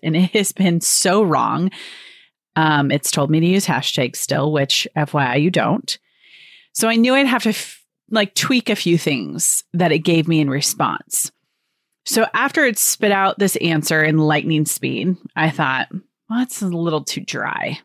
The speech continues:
I need to get a little creative." So I said, "How would you describe Pinterest ads to a high schooler?" What it spit out was actually so creative and funny, I had to use it on today's podcast.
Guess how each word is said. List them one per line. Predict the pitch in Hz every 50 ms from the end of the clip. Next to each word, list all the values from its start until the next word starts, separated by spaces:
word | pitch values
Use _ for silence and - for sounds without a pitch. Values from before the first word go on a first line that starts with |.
| _ _ -
I | 180 185
need | 180 180 160
to | 160
get | 160 156
a | 147 131
little | - 113 -
creative." | - - - 147 113 80 - - 55 - - - _ _ - - - - - - - - _ -
So | - - 202 196
I | 190 190
said, | 185 - 180 165 160 156 160 160 165 - _ _ _ _ _
"How | - - 131 123 127
would | 151 165 156
you | 170 175
describe | 196 208 196 - - - - 220 196
Pinterest | - 202 208 208 - 220 208 -
ads | 214 196 208 208 - -
to | - 214 214
a | 220
high | 208 190 220 247 247
schooler?" | - - - - 127 110 87 69 58 - - - _ _ _ _ _ -
What | - 175 196
it | 214 233 -
spit | - - - - 214 233
out | 214 208 220 240 - -
was | 196 190 180
actually | 196 190 190 - - 185 214
so | - - 185 175
creative | 165 - - 196 180 175 165 170 156
and | 165 165 165
funny, | - - 151 143 139 147 175 254 330 - - - - - - - - -
I | - - 185 190 190 185 180 185
had | 196 180 190 170 165
to | 156
use | 160 156 156 151 151
it | 156 151 - - -
on | 160 151 147 143
today's | - 160 143 139 131 131 139 - - - -
podcast. | - - - - - - - - - - - - -